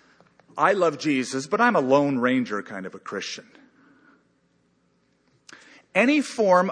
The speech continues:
of spirituality that doesn't include accountability to another believer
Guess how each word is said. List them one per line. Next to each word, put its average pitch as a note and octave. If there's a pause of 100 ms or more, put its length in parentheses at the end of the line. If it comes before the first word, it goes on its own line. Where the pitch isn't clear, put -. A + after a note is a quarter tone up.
of D3
spirituality D#3 (1500)
that D3+
doesn't G#3
include F#3+
accountability F3 (100)
to D3
another C#3+
believer C#3